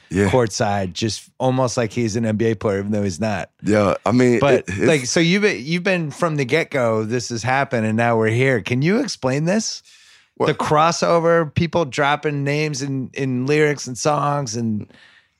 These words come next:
Speaker 2: it just seems
Speaker 1: What?
Speaker 2: like it's all one giant group now.
Speaker 1: Well, I think,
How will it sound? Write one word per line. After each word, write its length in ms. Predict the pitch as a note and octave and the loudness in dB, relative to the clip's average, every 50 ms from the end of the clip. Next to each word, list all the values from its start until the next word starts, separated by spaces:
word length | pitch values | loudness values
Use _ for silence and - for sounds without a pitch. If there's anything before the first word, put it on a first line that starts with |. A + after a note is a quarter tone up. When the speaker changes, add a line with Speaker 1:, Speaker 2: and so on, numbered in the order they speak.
| _ _ - | _ _ -2
Speaker 2:
it 140 | - C#3 B2 | -2 -2 0
just 260 | - D3 D#3+ D3 - | 0 0 0 0 0
seems 300 | - E3+ E3 E3 D#3 C#3+ | -2 -2 -2 0 0 2
Speaker 1:
What? 80 | D#3 C#3+ | 2 2
Speaker 2:
like 140 | C3 G#2 B2+ | 2 2 0
it's 180 | C3 G#2+ - | -2 -2 -2
all 260 | - A#2+ C3 C#3+ C#3+ | -2 0 2 2 2
one 260 | C3+ C3+ C#3 C#3 C3+ A#2 | 0 0 -2 -4 -4 -4
giant 400 | - C#3+ C#3 C#3 C#3+ C#3 B2+ - | -4 -4 -2 -2 -2 -4 -4 -4
group 280 | A#2 C#3 E3 - - | -4 -6 -6 -6 -6
now. 260 | G#2 D#2+ B1 C2 F#2+ - _ | -8 -10 -10 -12 -16 -18 _
Speaker 1:
Well, 240 | F#2+ A2 A#2 A#2 A2+ | -4 -2 2 2 2
I 40 | A#2+ | 2
think, 340 | - - C#3+ C#3 C3 - | 0 2 0 2 0 0